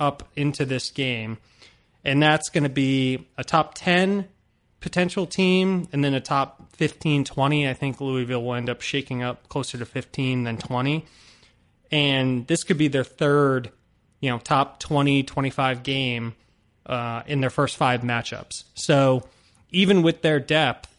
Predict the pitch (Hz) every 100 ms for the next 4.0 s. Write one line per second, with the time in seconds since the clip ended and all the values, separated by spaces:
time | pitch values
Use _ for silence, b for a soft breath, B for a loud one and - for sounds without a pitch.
0 | _ _ _ 233 147 131 151 - - -
1 | - 156 151 147 - 127 143 123 147 135
2 | 117 107 127 127 123 120 117 113 110 107
3 | - 135 120 110 117 - 127 120 120